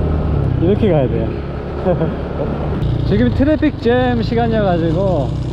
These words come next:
근데 오토바이는 뭐 트래픽 잼이랑 별 관계가 없죠. 왜냐,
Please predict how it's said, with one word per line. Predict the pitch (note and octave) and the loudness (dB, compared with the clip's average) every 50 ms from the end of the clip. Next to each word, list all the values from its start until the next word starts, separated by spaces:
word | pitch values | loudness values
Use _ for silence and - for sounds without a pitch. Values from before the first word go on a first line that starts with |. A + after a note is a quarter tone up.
| - - - | -4 -2 -2
근데 | - G3 G#3+ | 0 2 2
오토바이는 | G#3 G3+ B3+ C#4 C4+ C#4+ C#4+ C#4 C#4 C4+ C4+ C4 C4 C4+ C4+ C4 C4 B3 B3 A#3+ A3 | 2 2 0 0 0 0 0 0 0 0 0 0 0 0 0 -2 -2 -4 -4 -4 -2
뭐 | G#3 A3 A3 A3 | -2 -2 -2 -2
트래픽 | - B3 B3 D4+ - C#4 - | -2 -2 -4 -4 -4 -4 -2
잼이랑 | - A#3+ A#3+ B3 A#3+ B3 A#3 A3 A3 G#3 G3 F#3+ F3+ D#3 | -2 0 0 0 0 0 0 0 0 0 -2 -2 -2 -2
별 | F3+ G3+ G#3 | -2 -2 -2
관계가 | - E3+ F3 G3 G#3+ G#3 F#3+ F#3 | -2 -4 -2 -2 0 0 0 0
없죠. | F3+ D#3 D#3+ E3+ | -2 -2 -2 -2
왜냐, | D#3+ E3+ F3 E3+ D#3 B2+ | -2 -2 0 0 -2 -2